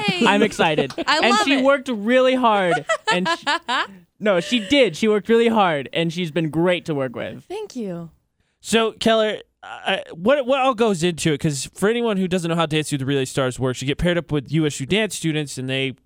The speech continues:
Speaker 3: come up with choreography with a local celebrity. So how did you decide the routine that you put together? Like, what was the process in putting that all
Speaker 2: Uh,
Speaker 3: together?
Speaker 2: this routine kinda just put itself together.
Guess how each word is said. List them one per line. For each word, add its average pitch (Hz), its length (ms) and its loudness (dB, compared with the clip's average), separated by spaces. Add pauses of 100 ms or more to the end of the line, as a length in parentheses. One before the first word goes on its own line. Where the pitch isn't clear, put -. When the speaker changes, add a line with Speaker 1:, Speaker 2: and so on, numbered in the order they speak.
(180)
Speaker 3:
come 156 160 -2
up 139 80 -4
with 131 120 -8
choreography 139 460 -4
with 131 140 -6
a 131 140 -4
local 120 320 -4
celebrity. 127 400 -4 (320)
So 185 240 2
how 208 160 4
did 220 180 -2
you 196 80 0
decide 165 760 0 (580)
the 151 80 2
routine 165 340 0
that 165 100 -4
you 139 80 -4
put 160 180 0
together? 139 260 0
Like, 120 200 -4
what 139 200 0
was 165 100 -4
the 123 60 -8
process 143 400 -2
in 127 80 -4
putting 139 200 -2
that 131 100 6
all 262 140 6
Speaker 2:
Uh, - 20 4
Speaker 3:
together? 127 220 2
Speaker 2:
this - 140 0
routine 247 540 0
kinda 226 280 2
just 202 200 -2
put 233 140 2
itself 202 380 -2
together. 147 480 -2